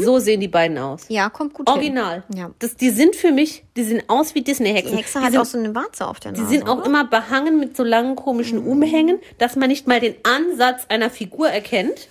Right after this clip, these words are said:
Speaker 1: Die
Speaker 2: Ja, die
Speaker 1: tragen
Speaker 2: haben ja
Speaker 1: mehr
Speaker 2: auch
Speaker 1: Sack
Speaker 2: keine.
Speaker 1: als Kathy Kelly. Und die sehen immer aus, als hätten sie ein total hartes Leben.
Speaker 2: Ja, eben. D-, ich, aber traurig, finde ich, sehen die aus.
Speaker 1: Ja.
Speaker 2: Traurig.
Speaker 1: Ja, die haben noch nie gelächelt, glaub ich. Die, die sind deutlich jünger als ich und sehen aus wie sechzig.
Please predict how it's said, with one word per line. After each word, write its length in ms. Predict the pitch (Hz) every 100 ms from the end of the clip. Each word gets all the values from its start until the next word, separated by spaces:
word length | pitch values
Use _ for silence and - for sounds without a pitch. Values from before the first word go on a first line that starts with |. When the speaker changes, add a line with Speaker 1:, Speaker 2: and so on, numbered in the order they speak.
| _ _ _ -
Speaker 1:
Die 60 |
Speaker 2:
Ja, 40 | 226
die 60 | 254
Speaker 1:
tragen 140 | 277
Speaker 2:
haben 120 | 302
ja 120 | 349 277
Speaker 1:
mehr 120 | 320
Speaker 2:
auch 80 | 320
Speaker 1:
Sack 100 | 233
Speaker 2:
keine. 280 | 214 214 214
Speaker 1:
als 260 | 226 214
Kathy 360 | - 277 269 226
Kelly. 480 | - 277 294 262 480 - _ _ _
Und 140 | - 254
die 80 | 247
sehen 180 | 240
immer 320 | 208 240 - 311
aus, 100 | 359 - - _ -
als 200 | 220 240
hätten 260 | 262 262 247
sie 100 | 247
ein 60 |
total 520 | 226 202 - 226 214
hartes 480 | 208 - 170 170 -
Leben. 360 | 160 151 139 165 _ _ - -
Speaker 2:
Ja, 200 | 233 285
eben. 200 | 302 262 208 -
D-, 80 | 233
ich, 140 | - -
aber 180 | 233 226
traurig, 680 | - 220 339 - - - -
finde 220 | 190 -
ich, 140 | -
sehen 180 | 165 -
die 120 | - -
aus. 260 | - -
Speaker 1:
Ja. 220 | 262 247 311 - -
Speaker 2:
Traurig. 400 | - 359 349 285
Speaker 1:
Ja, 140 | 294
die 120 | 262 277
haben 120 | 254
noch 80 | 247
nie 160 | 269
gelächelt, 400 | 277 247 233 214 -
glaub 260 | 185 175
ich. 100 | 185 - - - _ _ _ _ - - _ _ _ _ _ _ _ _ 254
Die, 100 | 220
die 260 | - 262
sind 240 | 214 247 247
deutlich 320 | 302 302 -
jünger 180 | 294 285
als 200 | 277 -
ich 220 | 254 254
und 120 | 220
sehen 160 | 226 220
aus 220 | 208 220
wie 60 | 214
sechzig. 760 | 165 165 165 - - - -